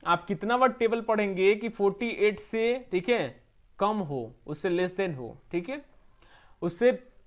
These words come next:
आपको above नहीं जाना है, उससे आपको ऊपर नहीं जाना है फ़ोर्टी एट से। ठीक है, तो देखिए, अगर आप सेवन का टेबल कितना बार?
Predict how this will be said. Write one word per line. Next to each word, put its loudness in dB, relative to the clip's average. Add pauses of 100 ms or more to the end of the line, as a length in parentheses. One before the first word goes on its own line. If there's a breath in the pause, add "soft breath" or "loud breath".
(120)
आपको 0
above 4
नहीं -2
जाना -2
है, -12 (880)
उससे 2
आपको -2
ऊपर -2
नहीं -4
जाना 0
है -4
फ़ोर्टी -6
एट -6
से। -12 (240)
ठीक -8
है, -6 (880 soft breath)
तो -8
देखिए, -4 (420 loud breath)
अगर 2
आप -2 (800)
सेवन 2
का 2 (160)
टेबल 2 (640)
कितना 0
बार? 0